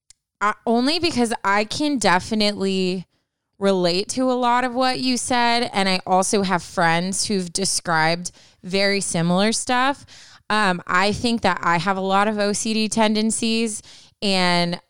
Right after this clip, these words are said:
I'm, I'm able to, like, go through them. And I never got to a point where it was, like, too controlling. It's more just, like, these really intense urges that, like, I have a hard time ignoring, like, at Starbucks, like, going in the line, if all the cookies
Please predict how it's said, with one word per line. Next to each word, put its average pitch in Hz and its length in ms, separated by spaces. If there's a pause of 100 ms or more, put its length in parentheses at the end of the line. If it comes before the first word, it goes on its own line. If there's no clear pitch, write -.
I'm, 196 440
I'm 202 160
able 214 380
to, 226 180
like, 165 380 (920)
go 196 240
through 185 360
them. 233 220
And 208 140
I 185 80
never 180 460
got 170 300
to 180 160
a 165 40
point 160 360
where 165 160
it 156 100
was, 170 160
like, 151 260 (120)
too 269 260
controlling. 247 640
It's 202 180
more 185 260
just, 180 240
like, 156 360 (760)
these 196 240
really 196 560
intense 175 640
urges 180 640
that, 170 180
like, 165 160
I 160 60
have 160 80
a 165 60
hard 160 240
time 160 200
ignoring, 151 480
like, 151 320 (140)
at 180 140
Starbucks, 165 680
like, 165 160
going 160 260
in 160 100
the 160 80
line, 151 320
if - 200
all 175 160
the 175 100
cookies 185 680